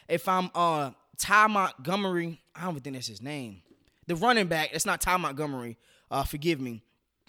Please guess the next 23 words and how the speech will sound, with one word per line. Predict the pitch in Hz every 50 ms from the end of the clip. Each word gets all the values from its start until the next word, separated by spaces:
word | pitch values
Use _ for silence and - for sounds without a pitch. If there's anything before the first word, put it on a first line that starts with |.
| _ - _
If | - 151 -
I'm | 190 220
Tyreek | 226 - 233 214 208 202 202 220 220 -
Cohen | - 185 226 233 226 196 175 151 147 135 - _ _ _ _ _ _ _ _ _ _ _ _ _ _ _ _ _
and | - 165 175
I | 185 226
see | 233 - - 233 240
that | 226 208 170
we | 190 233 226
moved | 190 190 226 247 240 214 - -
up | 196 226 226 - - _
from | - - 165 143
twentieth | - - - 233 277 277 269 269 254 -
to | - - 208
eleventh | 175 156 156 165 202 247 269 254 -
to | - 202
get | 208 240
a | 190
quarterback, | - - - 208 247 269 269 294 302 311 -
if | 196 202 -
I'm | 247 -
Khalil | - 240 233 269 302 294 247
Mack, | 185 170 208 285 403 427 -